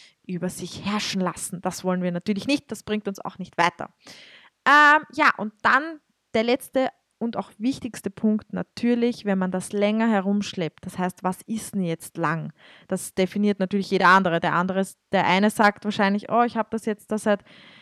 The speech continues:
vier Tagen, das ist schon ziemlich lang.“ Der andere sagt, „Oh, ich schlepp das schon seit ein Jahr herum,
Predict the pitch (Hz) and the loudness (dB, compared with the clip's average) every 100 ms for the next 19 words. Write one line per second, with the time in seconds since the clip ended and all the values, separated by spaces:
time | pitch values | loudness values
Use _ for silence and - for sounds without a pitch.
0 | _ _ - 269 269 214 220 262 320 240 | _ _ -4 -2 4 6 6 4 -4 -6
1 | 247 - 247 - 233 226 214 226 311 254 | -4 -2 -2 0 0 0 4 4 4 2
2 | 226 247 254 254 - 494 466 - _ - | 2 2 0 0 4 4 4 0 _ -10
3 | - 233 247 269 - 214 214 - 180 180 | -2 0 2 -2 -2 -2 -2 -2 -2 2
4 | 160 190 185 185 185 | 2 4 4 4 2